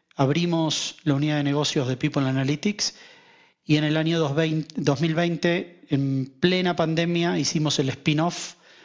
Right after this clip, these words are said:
de, de esa unidad de negocios, eh, y le dimos una entidad propia,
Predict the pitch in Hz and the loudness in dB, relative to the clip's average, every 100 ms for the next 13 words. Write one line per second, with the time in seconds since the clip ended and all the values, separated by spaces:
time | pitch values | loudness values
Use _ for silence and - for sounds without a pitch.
0 | - _ - 143 139 131 127 123 123 139 | -20 _ -2 0 2 0 -2 -2 -4 0
1 | 143 - 143 139 143 143 139 135 139 - | 0 0 0 0 0 0 0 0 0 0
2 | 151 143 135 - - - - - - _ | 0 0 -2 -6 -14 -20 -20 -20 -20 _
3 | 139 127 120 117 117 120 - 160 139 147 | -2 0 -2 -6 -8 -12 -4 0 0 0
4 | 147 - 156 143 147 147 170 202 202 220 | 0 0 -2 0 0 0 0 -2 0 -2